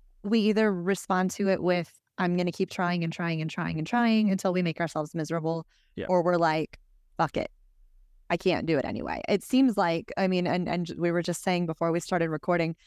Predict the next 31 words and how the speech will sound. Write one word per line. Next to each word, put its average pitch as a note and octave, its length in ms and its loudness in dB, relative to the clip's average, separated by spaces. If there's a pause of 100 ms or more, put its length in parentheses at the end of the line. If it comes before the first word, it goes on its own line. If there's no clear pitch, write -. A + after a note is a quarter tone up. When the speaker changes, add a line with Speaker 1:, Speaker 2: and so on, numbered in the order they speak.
(420)
Speaker 1:
alcoholics F#3 600 2
are F3 60 0
kind E3+ 200 -2
of D#3+ 80 0
all D#3 180 0
or D#3 60 -2
nothing, - 460 -4 (360)
right? F#3 380 4 (140)
<laughs> A#3 100 0 (320)
So G#3 460 4
maybe G#3 240 4
you G#3+ 140 4
fall F#3+ 260 2
a - 20 2
little F#3 160 4
bit F3+ 180 -2
towards F#3+ 280 -2
the F3+ 100 2
nothing F3+ 460 0
where E3 140 2
it's E3+ 200 -4
like, F3 160 0
"Well, E3+ 160 4
I F3 80 2
can't F#3 300 0
win, D#3+ 260 -2
so F3 100 -4
I'm E3+ 100 0
not D#3+ 180 0
gonna D3+ 180 -4
try." E3 500 -2